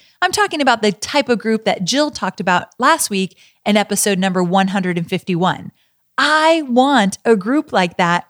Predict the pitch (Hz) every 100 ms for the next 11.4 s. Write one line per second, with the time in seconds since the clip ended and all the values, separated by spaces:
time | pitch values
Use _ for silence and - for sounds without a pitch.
0 | _ 302 403 359 285 302 359 214 - -
1 | _ _ _ _ _ 220 220 220 202 202
2 | 220 302 269 175 226 - _ _ - 214
3 | 240 294 254 233 - 208 196 - 269 -
4 | - 220 226 220 - 185 202 226 185 190
5 | 202 208 - 190 - - 190 170 175 -
6 | - - 214 202 - 247 226 208 240 359
7 | - 269 208 190 190 - 208 202 - 208
8 | 196 - 233 254 254 262 226 208 208 214
9 | 214 196 190 190 185 262 302 202 185 208
10 | 240 226 - 202 202 190 185 - 240 277
11 | 330 170 135 -